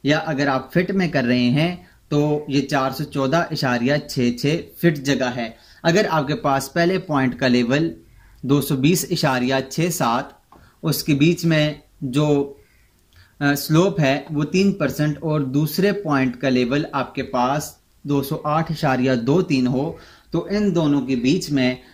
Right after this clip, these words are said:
जो distance होगा वो चार सौ चौदह इशारिया छः छः मीटर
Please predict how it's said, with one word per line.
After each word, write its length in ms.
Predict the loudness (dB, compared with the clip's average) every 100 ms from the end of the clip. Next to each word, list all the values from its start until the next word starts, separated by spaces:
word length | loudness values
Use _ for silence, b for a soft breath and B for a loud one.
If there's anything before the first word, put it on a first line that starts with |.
| B
जो 160 | -2 0
distance 500 | 2 0 0 -2 -2
होगा 240 | -2 -2
वो 160 | -2 -2
चार 260 | -2 -2 -2
सौ 120 | -4
चौदह 460 | -8 -4 -2 0 -2
इशारिया 520 | -6 -2 -2 0 0 -2
छः 360 | -6 -4 -2 -2
छः 180 | 0
मीटर 500 | 2 2 2 2 0